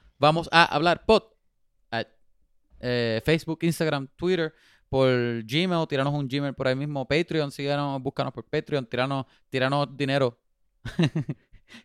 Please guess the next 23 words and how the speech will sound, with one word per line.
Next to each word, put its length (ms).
Queremos 320
tu 100
dinero. 380
Bien, 280
enséñale 580
tu, 280
este 260
podcast 340
a 60
tus 120
amistades, 560
a 40
tu 140
tío, 260
a 60
tu 80
abuelo, 440
si 180
les 120
gusta 200
hablar 140
de 80
películas. 400